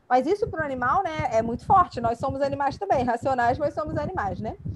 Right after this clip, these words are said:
É, é esperado mais isso. Só que, na verdade, o que que acontece? Ele busca a de pano. Então, essa é a principal,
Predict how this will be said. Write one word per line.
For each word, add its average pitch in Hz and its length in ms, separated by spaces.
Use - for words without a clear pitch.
É, 233 300
é 277 100
esperado 269 720
mais 269 300
isso. 247 240
Só 254 140
que, 254 100
na 247 200
verdade, 247 760
o 254 100
que 247 140
que 247 80
acontece? 262 640
Ele 220 280
busca 208 500
a 202 100
de - 140
pano. 190 340
Então, 214 120
essa 254 260
é 285 40
a 285 40
principal, 285 720